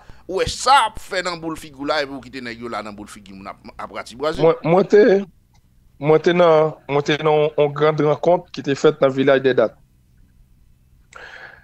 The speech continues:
Speaker 2: Paul Menard était invité. Les citoyens de la ville de Gonaïves, la société civile de Gonaïves, ils étaient réunis et étaient invités directeur police à Paul Menard. Pour te venir ba explication à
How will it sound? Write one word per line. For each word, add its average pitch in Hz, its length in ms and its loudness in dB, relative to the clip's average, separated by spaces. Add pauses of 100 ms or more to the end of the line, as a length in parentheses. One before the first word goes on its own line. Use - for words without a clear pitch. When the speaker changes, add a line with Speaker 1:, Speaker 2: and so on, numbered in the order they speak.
(300)
Speaker 2:
Paul 156 200 4
Menard 165 260 4
était 147 240 2
invité. 139 480 -2 (1160)
Les 123 100 0
citoyens 147 420 2
de 139 60 2
la 135 120 4
ville 139 140 -4
de 135 100 2
Gonaïves, 131 320 2
la 131 100 2
société 135 380 -4
civile 135 540 0 (180)
de 127 80 4
Gonaïves, 131 600 2 (880)
ils 127 60 2
étaient 185 120 6
réunis 220 640 6 (360)
et 139 60 6
étaient 160 200 4
invités 143 420 0
directeur 135 500 2
police 131 340 -2
à 123 80 4
Paul 120 180 0
Menard. 113 320 -6 (1040)
Pour 160 120 -2
te 170 60 6
venir 143 240 2
ba 135 160 6
explication 123 800 -4
à 120 100 -2